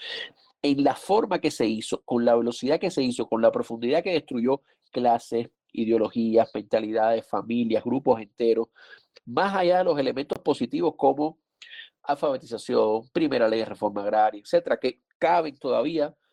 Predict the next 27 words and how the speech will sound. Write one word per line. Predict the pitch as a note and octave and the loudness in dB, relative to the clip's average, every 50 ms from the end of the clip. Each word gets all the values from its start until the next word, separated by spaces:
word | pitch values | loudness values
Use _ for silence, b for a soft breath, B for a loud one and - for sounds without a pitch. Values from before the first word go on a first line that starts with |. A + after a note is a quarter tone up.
| _ _ _ _ _ | _ _ _ _ _
¿verdad?, | A2 A2+ A2 - D#3 F3 F3+ | -4 -4 -2 0 2 2 2
dentro | D3+ B2+ A#2 - A#2 A2+ | 0 -2 -4 -2 -2 -2
de | A2+ | 0
una, | B2+ C#3 D3+ D3 C#3+ C#3+ - _ _ _ _ _ _ _ _ | 0 -2 -2 -2 -2 -4 -6 _ _ _ _ _ _ _ _
dentro | - G#2 A2 A2 A2+ - A#2+ | -4 0 0 0 0 -2 -4
de | B2 | -2
una | C#3 | 0
revolución | D3+ D3+ C#3 C3 B2 B2 - D3 C3+ | 0 0 0 -2 -2 -2 -2 0 0
nacional | B2+ B2 - - A2+ A#2 C3+ C#3 | 0 0 0 -2 0 2 2 2
popular, | - D3+ - - C3 B2+ C3+ C3+ B2+ C#3 E3 F3 _ _ _ _ _ _ _ _ - | 2 0 -2 -2 0 2 4 4 4 2 -4 -10 _ _ _ _ _ _ _ _ -6
burguesa, | - A2 G#2+ G#2+ A2 C3+ C#3 C#3+ - - G#2+ | -4 -4 -4 0 2 2 2 2 2 0 -2
dirían. | G#2 A2+ A#2 A#2 A#2+ D3+ F3 - B B B B B B B B B B B _ _ _ | -2 0 -2 -2 -2 -4 -6 -10 B B B B B B B B B B B _ _ _
Más | - B2+ F3+ G#3 G#3+ A3+ | -4 -2 0 0 0 0
allá | A3 G3+ G3 F3 | 0 2 2 2
de | E3 D#3 | 4 2
eso, | D#3+ D#3 - E3+ - | 0 -2 -4 -8 -4
la | - B2 B2 B2+ - | 0 2 2 2 0
forma | - - G3+ A3 G3+ F3+ | 0 -2 -2 -2 -2 -2
en | F3 | -6
que | - D3 | -10 -4
se | - - | 0 0
da | D3 | 2
el | D3 D#3 | 2 2
resto | E3 D#3+ - - | -2 -2 -2 0
de | C#3 | 0
los | B2+ B2 - | 0 0 2
cambios | - D3+ C#3+ C#3 C#3 C#3+ C#3+ | 4 4 4 2 0 -2 -2